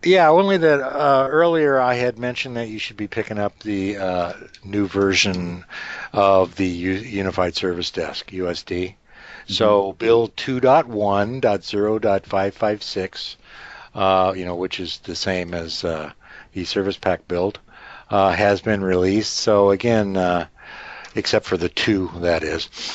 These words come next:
Speaker 1: So, uh, that means, uh, two dot one means, uh, version two of U S D, and then one refers to service pack. Zero refers to the update version,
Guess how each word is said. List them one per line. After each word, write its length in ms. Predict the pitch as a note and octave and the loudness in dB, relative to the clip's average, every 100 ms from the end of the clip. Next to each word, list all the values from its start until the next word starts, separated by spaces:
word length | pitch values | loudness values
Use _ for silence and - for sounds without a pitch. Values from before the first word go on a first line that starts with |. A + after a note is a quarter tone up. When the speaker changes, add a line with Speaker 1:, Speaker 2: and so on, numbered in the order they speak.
| - - | -12 -8
Speaker 1:
So, 340 | - A2+ A2 | 0 4 6
uh, 140 | G#2 G#2 | 6 4
that 220 | G#2+ A2+ | 4 2
means, 280 | G#2+ G#2+ F#2 | 0 -6 -4
uh, 120 | G2 F2+ | -6 -6
two 180 | - | -4
dot 260 | A#2 G#2+ F#2+ | 2 2 2
one 300 | G2+ G2+ G2 | -2 -4 -4
means, 420 | F#2+ F#2 F2+ - | -8 -8 -8 -4
uh, 300 | F#2 F2 E2+ - - - - - - - | -2 0 -2 -8 -20 -20 -18 -20 -16 -4
version 640 | A#2 F#2+ A2+ A2+ G#2 G2 | -2 2 2 2 0 -4
two 580 | - - E3+ D#3 B2 A2 | -2 2 4 6 6 6
of 200 | G2 F#2 | 4 2
U 200 | G2 G2 | 2 2
S 160 | F#2+ - | 2 -2
D, 400 | G2+ F#2 F#2 F#2 | -2 2 2 2
and 200 | F#2 F#2 | -2 0
then 240 | F#2+ F#2 | 0 0
one 380 | F2 F#2+ F#2+ F#2 | -2 0 0 0
refers 400 | F2 - F2 E2 | -4 -2 -4 -2
to 80 | - | -4
service 400 | - F2 D#2+ D#2 | -2 -2 -4 -6
pack. 400 | - D2+ C#2+ - - - - - | -4 -4 -6 -14 -14 -14 -14 -8
Zero 460 | F#2 G2+ G2 G2+ G2 | 0 2 4 4 4
refers 580 | F#2 F2+ - F#2 F2+ - | 2 2 2 2 2 -2
to 500 | - F#2+ F2+ F2 E2+ - - - - | 0 2 2 0 -2 -8 -18 -16 -8
the 280 | F#2+ F#2 F2+ | 0 0 0
update 760 | C#3+ A2 G2+ _ A#2 A2+ B2 - | 0 2 2 _ 4 4 4 0
version, 680 | B2+ B2 B2+ - E3 F3 | -4 -2 0 0 -2 -4